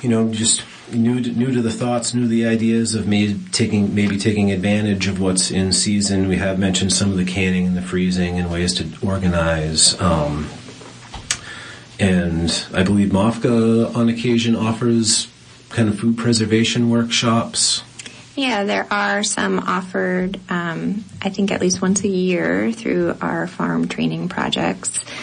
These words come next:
Speaker 1: Okay.
Speaker 2: Um, something that, um, Katie mentioned made me, um, you know, we were talking about this pledge a few times today, which is really intended to be, um, kind of a celebration of the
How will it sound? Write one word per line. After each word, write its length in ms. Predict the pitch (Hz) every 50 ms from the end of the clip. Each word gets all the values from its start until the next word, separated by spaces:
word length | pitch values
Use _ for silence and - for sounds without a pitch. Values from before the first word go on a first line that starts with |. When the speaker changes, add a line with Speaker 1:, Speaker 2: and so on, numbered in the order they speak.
| - -
Speaker 1:
Okay. 240 | - - - - - - -
Speaker 2:
Um, 200 | 208 202 190 185
something 340 | 185 - 220 220 226 226 220
that, 200 | 202 190 - - - - - - - -
um, 480 | 202 190 180 170 170 175 185 196 - - - - -
Katie 300 | - - 214 202 208 190
mentioned 520 | 190 175 175 185 - 180 175 175 175 175
made 260 | 175 175 175 170 165
me, 380 | 180 170 165 165 160 160 160 -
um, 460 | - 175 170 165 160 156 156 151 - - - - - - - - - - - - - - - -
you 80 | 196 180
know, 240 | 156 147 151 151
we 80 | 147 170
were 80 | 160 160
talking 220 | - 170 160 160
about 260 | 156 147 139 - - - - - - - - - - - - - -
this 360 | - - - 160 - - - - -
pledge 380 | - - - 233 202 196 180 196
a 80 | 180 180
few 180 | 180 - 165
times 360 | 160 - 165 160 160 160 -
today, 260 | - 170 160 151 151 151
which 180 | 151 151 -
is 160 | 165 156 -
really 200 | 165 160 160 156
intended 560 | 151 151 156 - - 160 151 147 151 147 151 -
to 160 | - 151 156
be, 520 | - - 151 151 147 143 - 151 165 180 - - - - - - - -
um, 320 | - 175 151 143 139 143
kind 180 | - - 175 156
of 60 | 147
a 40 | 147 -
celebration 880 | - 156 147 147 147 - 143 139 143 - - 147 147 147 139 139 -
of 480 | - 147 139 139 135 - 170 - - - -
the 500 | - 156 - 151 151 143 139 139 143 135